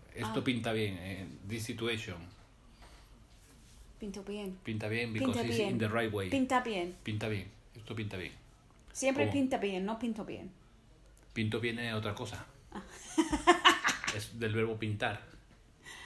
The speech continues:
Speaker 2: Ah, sí, sí,
Speaker 1: Pinto
Speaker 2: sí,
Speaker 1: bien.
Speaker 2: sí, sí.
Speaker 1: Pinto bien.
Speaker 2: Pinta bien.
Speaker 1: Pinto bien es...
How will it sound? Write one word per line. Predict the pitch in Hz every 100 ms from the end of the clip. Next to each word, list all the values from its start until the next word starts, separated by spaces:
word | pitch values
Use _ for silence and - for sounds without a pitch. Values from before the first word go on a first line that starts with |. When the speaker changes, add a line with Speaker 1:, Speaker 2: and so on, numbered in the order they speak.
| - - - -
Speaker 2:
Ah, | 196 190
sí, | 196 196
sí, |
Speaker 1:
Pinto | 202 196
Speaker 2:
sí, | 202
Speaker 1:
bien. | 101
Speaker 2:
sí, | 170 165 -
sí. | - - -
Speaker 1:
Pinto | 110 107 110
bien. | 117 123
Speaker 2:
Pinta | 262 254 208
bien. | 180 170 170
Speaker 1:
Pinto | 113 104 110
bien | 117 113
es... | 120 -